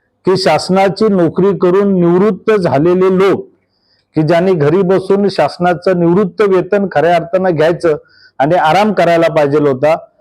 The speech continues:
परंतु नको ते उपद्व्याप करून बौद्ध समाजाची दिशाभूल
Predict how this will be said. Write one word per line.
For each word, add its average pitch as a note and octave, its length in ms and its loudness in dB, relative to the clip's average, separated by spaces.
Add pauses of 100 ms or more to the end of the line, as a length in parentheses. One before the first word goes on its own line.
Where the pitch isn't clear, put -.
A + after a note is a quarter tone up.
(280)
परंतु F#3+ 460 0
नको F#3+ 380 0
ते G#3 220 0
उपद्व्याप G3 840 0
करून F3 260 0 (640)
बौद्ध F#3+ 300 0
समाजाची F3+ 720 0
दिशाभूल F#3+ 760 0